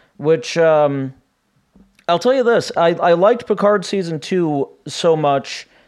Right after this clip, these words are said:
that when I started season three, even knowing sort of where it was going to go,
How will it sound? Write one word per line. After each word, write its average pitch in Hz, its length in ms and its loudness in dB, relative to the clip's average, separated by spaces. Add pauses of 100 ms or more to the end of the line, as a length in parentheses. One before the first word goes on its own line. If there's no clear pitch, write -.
(100)
that 160 340 4
when 175 140 0
I 170 80 2
started 202 500 0
season 175 420 -6
three, 185 580 -4
even 190 420 -2
knowing 175 520 0 (180)
sort 175 360 -4
of 165 120 -4
where 170 220 2
it 120 60 -2
was 135 140 -6
going 156 280 -2
to 135 80 -4
go, 147 460 0